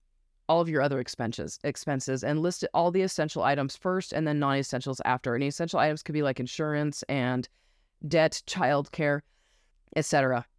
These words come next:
Non-essential items would be personal things, um, like entertainment budgets, fun money,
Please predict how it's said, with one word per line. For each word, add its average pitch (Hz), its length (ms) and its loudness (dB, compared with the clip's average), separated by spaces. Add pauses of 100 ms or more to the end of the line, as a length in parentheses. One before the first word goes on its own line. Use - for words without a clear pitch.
(460)
Non-essential 208 640 2
items 185 340 2
would 165 140 0
be 160 380 2
personal 180 500 -2
things, 160 680 -4
um, 127 420 0 (140)
like 139 320 -2
entertainment 160 560 -2
budgets, 151 520 0
fun 156 280 0
money, 151 480 0